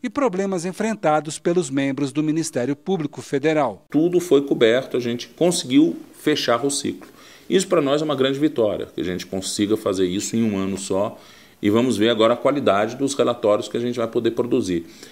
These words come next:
Speaker 2: Mas também isso a gente facilitou, porque a assessoria de planejamento nossa elaborou agora os questionários de uma forma bem mais detalhada, de forma que,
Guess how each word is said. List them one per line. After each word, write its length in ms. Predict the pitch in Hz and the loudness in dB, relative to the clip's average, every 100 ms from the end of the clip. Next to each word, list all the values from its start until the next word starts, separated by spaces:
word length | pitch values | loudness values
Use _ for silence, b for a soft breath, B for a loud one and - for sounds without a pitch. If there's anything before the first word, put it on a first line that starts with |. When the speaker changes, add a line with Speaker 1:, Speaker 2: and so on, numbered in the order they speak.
| B | B
Speaker 2:
Mas 160 | 139 | 2
também 340 | 139 170 180 175 | 4 4 4 4
isso 160 | 208 143 | 2 0
a 20 | |
gente 180 | 113 90 | 0 -2
facilitou, 600 | 82 - 87 82 127 123 | -2 -2 -2 0 2 2
porque 300 | 107 95 98 | 0 -4 -2
a 20 | 101 - | -2 -2
assessoria 480 | - 110 120 110 | 0 0 0 0
de 40 | 101 | -2
planejamento 720 | 95 92 90 87 101 95 82 | -4 -2 -2 -2 -4 -6 -4
nossa 480 | 92 107 120 - - B B B | -2 -2 -4 -10 -14 B B B
elaborou 560 | - 117 110 110 104 104 | 4 4 6 6 6 4
agora 320 | 92 98 95 | 4 4 4
os 120 | 92 | 0
questionários 840 | - 120 - 107 98 92 92 87 | 4 4 4 0 2 0 0 -2
de 60 | 87 | -2
uma 160 | 95 | -4
forma 340 | 92 95 92 87 | -2 -2 -2 -2
bem 260 | 85 120 | 0 0
mais 420 | 127 98 90 85 85 | 0 -2 -2 -4 -2
detalhada, 760 | 92 - 82 87 107 113 98 B B B B | -2 -2 -4 -2 -2 -2 -6 B B B B
de 120 | 110 | -4
forma 400 | 110 123 131 127 127 | 0 2 2 0 -6
que, 320 | - 120 | -2 -2